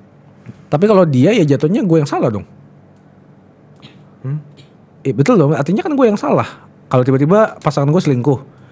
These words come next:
Speaker 1: gua maafin. Tapi dia selingkuh lagi, artinya gua yang salah. Artinya ya pasti ada yang kurang dari diri gua.
Speaker 2: Nah, tapi menurut gua salah dua-duanya.
Speaker 1: Kenapa?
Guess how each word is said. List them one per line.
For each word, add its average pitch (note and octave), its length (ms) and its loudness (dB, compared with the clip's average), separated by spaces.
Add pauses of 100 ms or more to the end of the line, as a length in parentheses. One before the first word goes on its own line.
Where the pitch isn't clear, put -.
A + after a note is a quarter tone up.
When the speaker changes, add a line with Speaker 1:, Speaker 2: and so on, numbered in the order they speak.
(100)
Speaker 1:
gua C#3 180 2
maafin. B2 460 -2 (460)
Tapi D3+ 200 0
dia F#3 220 6
selingkuh D#3+ 340 2
lagi, D3+ 360 0
artinya D3 280 -2
gua A#3 140 0
yang E3 100 0
salah. F3 300 0
Artinya E3+ 320 -6 (100)
ya A#2+ 300 0 (560)
pasti - 220 0
ada G#3+ 120 4
yang E3 120 4
kurang G3+ 280 2
dari C#3+ 180 4
diri B2+ 220 2
gua. F3+ 380 4 (420)
Speaker 2:
Nah, G2+ 220 -12 (760)
tapi F3+ 380 -6 (1600)
menurut D3 260 2
gua D#3+ 140 2
salah C3+ 180 4
dua-duanya. F2+ 400 -2 (1300)
Speaker 1:
Kenapa? G2+ 560 -2